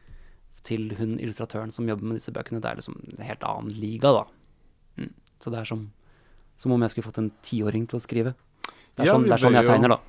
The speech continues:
Speaker 2: vi bør jo nevne hvem som har illustrert. Eh, Helena Lindholm.
Speaker 1: Ja.
Speaker 2: Mhm.
Speaker 1: Helena Lindholm.
Speaker 2: Simon, jeg har bedt deg, eh, om en anekdote. Vi er jo historiefortellere,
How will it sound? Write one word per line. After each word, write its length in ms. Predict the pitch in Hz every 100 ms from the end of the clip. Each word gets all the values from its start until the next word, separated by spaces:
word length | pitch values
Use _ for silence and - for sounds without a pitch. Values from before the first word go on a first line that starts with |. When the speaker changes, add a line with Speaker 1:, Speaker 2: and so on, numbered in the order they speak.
| -
Speaker 2:
vi 120 | 127
bør 140 | 135 123
jo 80 | 135
nevne 300 | 151 101 113
hvem 160 | 110
som 160 | - 120
har 100 | 120 123
illustrert. 380 | 147 143 208 190
Eh, 280 | 151 147 135
Helena 520 | 135 113 107 120 135 -
Lindholm. 500 | 127 131 92 156 233 - -
Speaker 1:
Ja. 120 | 131 _ _
Speaker 2:
Mhm. 320 | 98 78 80 - _ _ - - -
Speaker 1:
Helena 220 | 123 113
Lindholm. 240 | 113 - - _ _ _
Speaker 2:
Simon, 280 | - 156 185
jeg 80 | 160
har 80 | 160
bedt 160 | 139
deg, 320 | - 143 170 - -
eh, 400 | 139 139 147 147
om 320 | 123 127 156 -
en 420 | 113 120 127 147 147 -
anekdote. 720 | 131 135 147 156 151 - 233 - -
Vi 140 | 117
er 160 | 127 120
jo 240 | 135 139
historiefortellere, 1040 | 123 113 - 117 107 120 120 139 123 131 131